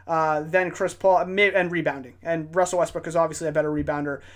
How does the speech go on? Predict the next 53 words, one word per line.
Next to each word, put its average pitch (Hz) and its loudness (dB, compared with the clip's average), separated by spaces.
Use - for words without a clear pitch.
uh, 151 -2
than 151 -4
Chris 151 -8
Paul 147 0
as 143 -12
well. 135 -6
But 151 -2
outside 208 2
of 202 2
that, 202 4
I 170 2
really 175 2
don't 170 2
know 170 0
what 160 2
else, 156 0
um, 151 -2
Russ 175 6
is 151 -6
better 165 4
at, 139 -6
in 175 -2
my 165 2
opinion. 156 -4
And 160 -4
so 196 6
if 190 -4
we 208 -6
take 254 6
a 208 0
look 247 6
at 175 6
it, 165 -2
like, 170 -2
yeah, 240 4
Russ 220 2
is 175 -6
definitely 190 0
a 170 -6
better 180 2
overall 180 2
player 226 0
than 165 -4
C 208 -10
P 185 -12
three, 202 -10
but 156 -4
by 156 -2
how 208 0
much? 214 -2
I'm, 175 0
I'm 180 0
not, 185 0